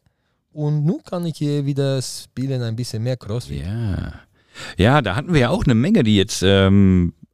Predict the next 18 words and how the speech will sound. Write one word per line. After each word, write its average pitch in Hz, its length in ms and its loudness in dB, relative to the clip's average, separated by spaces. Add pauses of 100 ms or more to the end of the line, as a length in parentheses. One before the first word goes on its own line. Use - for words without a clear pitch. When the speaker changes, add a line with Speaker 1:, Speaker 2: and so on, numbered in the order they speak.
(400)
Speaker 2:
über 107 200 2
dem 95 180 2
Jahr 85 240 2
verteilt 107 580 0
auf 98 160 0
den 101 160 0
unterschiedlichsten 113 760 -2
Events 87 440 0
waren, 147 300 -4
ne? 120 140 -4
Ich 127 60 -8
glaub, 117 140 -4
Speaker 1:
Oh 143 60 2
ja. 233 140 4
Speaker 2:
zuletzt 131 280 -2
auch 185 140 -4
recht 170 160 -6
erfolgreich. 175 600 -4